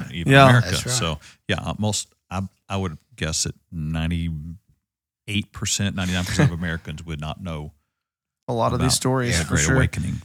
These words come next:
Speaker 3: What's
Speaker 2: So
Speaker 3: really interesting about each of those, uh, revivals and, and reformations, you could say to some degree, uh, is they seem to almost be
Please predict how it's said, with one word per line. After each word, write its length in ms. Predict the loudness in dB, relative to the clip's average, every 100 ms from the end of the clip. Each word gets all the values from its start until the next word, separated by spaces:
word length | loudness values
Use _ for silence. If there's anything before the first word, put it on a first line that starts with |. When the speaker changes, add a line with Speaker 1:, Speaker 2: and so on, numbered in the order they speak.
| 2
Speaker 3:
What's 180 | 4 4
Speaker 2:
So 60 |
Speaker 3:
really 180 | 4 4
interesting 360 | 4 2 2 4
about 200 | 4 4
each 180 | 4 4
of 80 |
those, 440 | 6 8 6 4 2
uh, 200 | 2 2 4
revivals 640 | 6 8 8 6 6 4
and, 240 | 2 0 -6 -10
and 540 | -4 -4 -4 -8 -10 -12 -20 -4 4
reformations, 680 | 4 8 8 10 10 10 10
you 80 |
could 140 | 8 8
say 160 | 8
to 120 | 8 8
some 220 | 8 8
degree, 500 | 6 6 4 4 2 -4 -20 -20 0
uh, 240 | 4 6 6
is 120 | 4
they 340 | 4 6 6
seem 300 | 8 8 8 8
to 80 |
almost 400 | 6 6 4 2
be 280 | 2 2 2